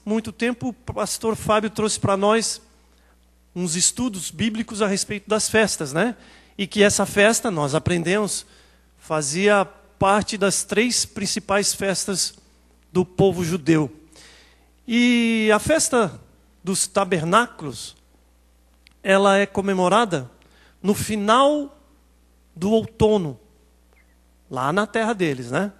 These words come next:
No final do outono. E se acredita que, que é final de setembro, começo de, de outubro, por essa época assim. Mas o que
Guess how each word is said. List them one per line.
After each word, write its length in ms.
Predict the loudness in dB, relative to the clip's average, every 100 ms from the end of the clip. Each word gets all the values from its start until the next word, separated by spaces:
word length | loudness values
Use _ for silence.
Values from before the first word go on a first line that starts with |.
| _ _ -20 _ _ -4
No 120 | -4
final 420 | -2 0 4 4
do 80 | 4
outono. 580 | 0 4 4 4 -2 -14 _ _ _ -20 _ -8
E 220 | -4 -4 -6 _ _ _ _ _ _ _ _
se 160 | -6 -4
acredita 560 | -2 -2 -2 0 -2
que, 760 | -4 -4 -2 0 2 0 -2 -8 -14
que 180 | -2 4
é 440 | 6 6 4 -2 -14 _ _ _
final 320 | 0 4 4
de 60 | 4
setembro, 560 | -2 -2 0 0 0
começo 380 | -6 -6 -6 -6
de, 180 | -6 -8 _ _ _ -4
de 100 | -2
outubro, 760 | 0 4 4 6 6 4 -2 -16 -20 _ _ _ _ _ -10
por 160 | 0
essa 400 | 4 4 4 0
época 320 | 2 0 0 -2
assim. 240 | -2 -2
Mas 320 | 2 4 6
o 100 | 4
que 400 | 2 2 4 2